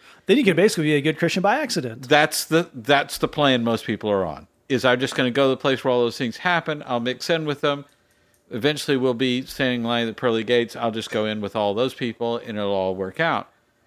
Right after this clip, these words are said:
Speaker 2: Uh, here's the thing. I, I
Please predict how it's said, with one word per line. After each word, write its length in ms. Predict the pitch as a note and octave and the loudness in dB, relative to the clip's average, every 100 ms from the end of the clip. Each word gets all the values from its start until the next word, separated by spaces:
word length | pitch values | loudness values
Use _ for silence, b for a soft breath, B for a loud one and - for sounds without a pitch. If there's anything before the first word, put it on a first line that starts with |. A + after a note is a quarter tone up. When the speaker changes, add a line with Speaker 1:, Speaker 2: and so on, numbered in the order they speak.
| _ _ _ _ | _ _ _ _
Speaker 2:
Uh, 160 | C3+ B2 - | -4 -4 -2
here's 320 | F3+ F#3+ - | 2 2 2
the 100 | B2+ | -2
thing. 480 | - D#3 D3+ C#3+ - _ - | 0 -2 -2 -4 -8 _ -2
I, 320 | E3 G3+ F#3 - | 0 2 0 -4
I 400 | D3 F3 F3+ E3+ | 0 2 0 -2